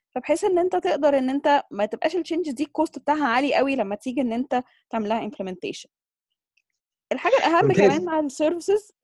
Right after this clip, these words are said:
Speaker 1: إن، الحاجة الأهم كمان مع الservices إن أنت بيبقى عندك history. والله أنا project ده قدرت أخلصه في شهرين، وتبدأ تبلان وتحط الhistory ده معاك، يبقى الproject اللي شبهه أقدر أخلصه في قد إيه؟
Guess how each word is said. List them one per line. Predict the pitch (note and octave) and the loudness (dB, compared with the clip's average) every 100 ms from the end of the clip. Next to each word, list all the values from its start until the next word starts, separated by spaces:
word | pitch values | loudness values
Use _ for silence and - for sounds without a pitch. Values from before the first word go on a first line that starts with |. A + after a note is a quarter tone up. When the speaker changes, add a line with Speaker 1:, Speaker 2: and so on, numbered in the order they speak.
| - | -4
Speaker 1:
إن، | B3+ A#3 A3+ A3 - _ - | -2 -2 -4 -4 -8 _ -12
الحاجة | A3 - C#4 | -10 -6 -4
الأهم | G4+ C4 D#4 G#4 | -2 -2 -2 0
كمان | E4 E4 F4+ | 0 0 0
مع | E4+ | 0
الservices | C#4+ D4 E4+ G#4+ C5 _ _ _ _ _ _ _ A3+ | -2 -4 -2 0 0 _ _ _ _ _ _ _ -2
إن | |
أنت | C4+ F4 | 0 0
بيبقى | D#4 - | 0 0
عندك | D4+ F#4 - | 0 -2 -6
history. | C#4+ - E3+ _ - | -10 -10 -14 _ -6
والله | A3+ C4+ D4+ | -2 -2 0
أنا | C#4+ C4+ | -2 0
project | D#4+ F4 C4 | 0 0 0
ده | C#4+ A4 _ _ _ _ _ _ _ _ _ _ _ _ - | 0 0 _ _ _ _ _ _ _ _ _ _ _ _ 0
قدرت | B3 C#4+ | 2 2
أخلصه | F4 A#3 C4+ | 0 0 -2
في | D4 | -6
شهرين، | A#3 A3+ A#3+ - _ - | -4 -4 -6 -8 _ -14
وتبدأ | A3+ A#3 A3+ | -8 -4 -4
تبلان | - A3+ B3 B3+ B3+ | -6 -6 0 2 2
وتحط | G#3 - A#3+ - A3 | -6 -8 -10 -6 -8
الhistory | G#3+ A#3+ - G#3 F#3+ | -6 -8 -8 -8 0
ده | A#3 - _ _ - | 0 -2 _ _ -6
معاك، | G3 G#3+ - _ - _ _ | -2 -2 -2 _ -20 _ _
يبقى | B3 - | -4 -2
الproject | - D#4+ G4 - | 0 0 0 -2
اللي | C4+ | -2
شبهه | C4 A#3+ A#3+ | 0 0 0
أقدر | A#3 B3 | 0 -2
أخلصه | - G#3+ B3 | 0 -4 -4
في | C4 | -8
قد | F#3+ | -6
إيه؟ | F3 F#3 | -4 -6